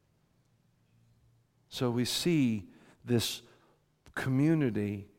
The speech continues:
and yet one God. And then the Spirit is, is, is spoken of in the creation account because it was the Spirit that moved upon the face of the deep and joined the Father in creation. So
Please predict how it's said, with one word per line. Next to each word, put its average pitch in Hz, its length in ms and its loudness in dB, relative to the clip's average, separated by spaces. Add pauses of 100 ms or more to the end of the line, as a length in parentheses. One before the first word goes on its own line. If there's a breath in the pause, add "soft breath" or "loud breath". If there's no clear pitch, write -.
(280)
and 117 200 2
yet 117 240 0
one 113 440 -2
God. 123 340 0 (540 soft breath)
And 135 200 6
then 185 220 10
the 151 100 4
Spirit - 1160 6
is, 127 320 -2
is, 143 360 2 (500)
is 131 100 -2
spoken 220 560 6
of 90 280 0 (600 soft breath)
in 113 260 2
the 107 120 2
creation 113 600 4
account 127 420 4
because 131 340 -2
it 139 40 -4
was 123 160 -2
the 117 100 -4
Spirit 180 640 2
that 95 100 -8
moved 120 340 -4
upon 120 480 -8
the 95 140 -6
face - 580 -8
of - 160 -16
the 95 60 -8
deep 160 500 -12
and 85 140 -12 (680 soft breath)
joined 131 420 -2
the 113 60 -4
Father 135 500 -2
in 104 140 -4
creation. 110 800 0
So 143 300 0